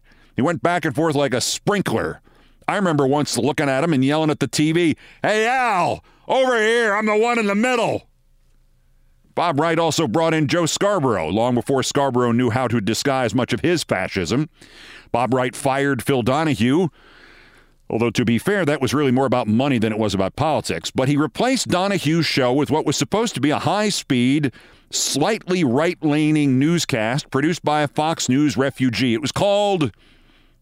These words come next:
Countdown with Sam Donaldson. And needless to say, the right-leaning idea went horribly, horribly wrong after they changed it to Countdown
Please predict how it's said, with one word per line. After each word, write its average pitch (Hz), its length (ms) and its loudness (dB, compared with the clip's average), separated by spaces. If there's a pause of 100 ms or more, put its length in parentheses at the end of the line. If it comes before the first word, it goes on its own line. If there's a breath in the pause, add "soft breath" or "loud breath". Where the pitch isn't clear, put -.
(120 soft breath)
Countdown 135 880 0 (920)
with 131 180 0
Sam 196 400 0
Donaldson. 135 720 -2 (800)
And 101 160 0
needless 131 340 2
to 113 100 -4
say, 120 220 0
the 117 80 2
right-leaning 123 720 0
idea 113 460 0
went 107 240 -2
horribly, 127 400 2
horribly 123 420 0
wrong 101 400 2
after 104 320 -2
they 104 140 0
changed 147 400 -2
it 110 180 -10
to 92 280 0
Countdown 98 760 -2